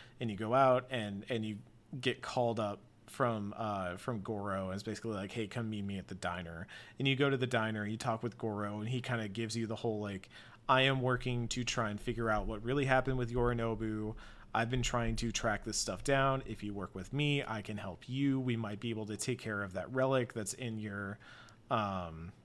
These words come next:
that's in your neck." Uh, and after you have a whole conversation with Goro, and we'll, we'll talk a lot about Goro in a later episode. We, we're, we'll be bringing on a guest, everything to talk about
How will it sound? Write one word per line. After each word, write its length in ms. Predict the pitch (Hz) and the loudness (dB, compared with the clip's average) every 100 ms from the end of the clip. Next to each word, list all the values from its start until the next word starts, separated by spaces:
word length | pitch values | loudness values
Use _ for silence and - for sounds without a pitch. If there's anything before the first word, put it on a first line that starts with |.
| - - - - - - - | -20 -20 -20 -20 -20 -20 -8
that's 220 | 143 117 131 | -2 -2 -2
in 140 | 139 | -4
your 160 | 107 104 | -2 -4
neck." 440 | 101 82 - - - - - | -4 -6 -10 -16 -20 -20 4
Uh, 420 | 135 120 110 98 98 - - - - - | 6 8 4 0 -4 -10 -20 -20 -18 2
and 140 | 139 | 4
after 240 | 127 131 139 | 6 6 4
you 140 | 131 | 6
have 160 | 131 131 | 8 8
a 60 | 131 | 6
whole 120 | 131 | 4
conversation 600 | 139 123 131 123 120 123 | 4 4 2 2 0 0
with 120 | 117 | -4
Goro, 300 | - 104 98 | -2 -2 0
and 80 | 127 | 2
we'll, 120 | 196 | 2
we'll 120 | 180 | 2
talk 220 | 135 170 135 | 6 8 8
a 40 | |
lot 160 | 120 110 | 4 4
about 220 | 95 90 | 0 -4
Goro 280 | 98 90 90 | -4 -4 -4
in 60 | |
a 60 | 90 | -6
later 280 | 87 85 82 | -6 -4 -4
episode. 480 | - - 113 95 | -4 -2 -2 -4
We, 180 | 90 98 | -6 -6
we're, 280 | 87 107 98 113 | -6 -6 -6 -6
we'll 160 | 110 | -6
be 120 | 104 107 | -4 -4
bringing 220 | 107 101 | -2 -2
on 120 | 101 | -4
a 40 | |
guest, 320 | 95 95 - 101 | -2 -2 -2 -2
everything 300 | 90 - 104 | -4 -4 -6
to 60 | |
talk 260 | 90 92 87 | -4 -2 -2
about 300 | 92 90 78 | -2 -4 -6